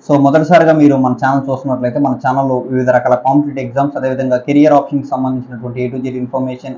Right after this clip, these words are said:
అనేది అందించడం జరుగుతుంది. So, ఈ వీడియోలో ఏంటంటే, so,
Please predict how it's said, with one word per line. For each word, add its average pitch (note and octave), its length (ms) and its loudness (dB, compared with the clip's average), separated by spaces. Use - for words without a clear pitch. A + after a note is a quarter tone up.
అనేది B2+ 380 -6
అందించడం B2 420 -4
జరుగుతుంది. A#2 580 -6
So, E3+ 80 4
ఈ D#3 140 6
వీడియోలో E3+ 280 6
ఏంటంటే, D3 720 4
so, D#3 100 4